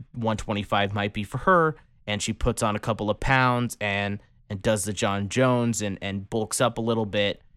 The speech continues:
and really commits to one twenty-five. That might be a threat to Shevchenko.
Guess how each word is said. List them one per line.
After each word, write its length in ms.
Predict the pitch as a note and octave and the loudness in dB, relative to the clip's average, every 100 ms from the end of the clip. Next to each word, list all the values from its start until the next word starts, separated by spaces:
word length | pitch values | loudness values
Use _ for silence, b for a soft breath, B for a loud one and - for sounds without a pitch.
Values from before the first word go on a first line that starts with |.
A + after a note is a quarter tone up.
| - G2 | -12 -8
and 220 | F#2+ G#2 | -4 -2
really 200 | G#2 G2 | -2 -4
commits 360 | - G#2+ F#2+ - | -6 -6 -4 -4
to 80 | |
one 340 | G2+ G2+ G2+ G2+ | -4 -4 -4 -4
twenty-five. 800 | - G2 F#2 G#2+ A2 B2 E3 E3+ - - | -4 -8 -2 2 4 4 0 -4 -16 -8
That 260 | F#2+ G#2 - | 2 2 2
might 280 | C#3 D#3+ E3+ | -2 -2 -2
be 120 | D#3+ | -6
a 80 | G3+ | -6
threat 440 | - F#3 G#3 - - | -2 0 0 -2 -4
to 80 | |
Shevchenko. 800 | G#3 - G#3+ - A3 A#3 B3 C4 | -4 -2 -4 0 -2 2 0 0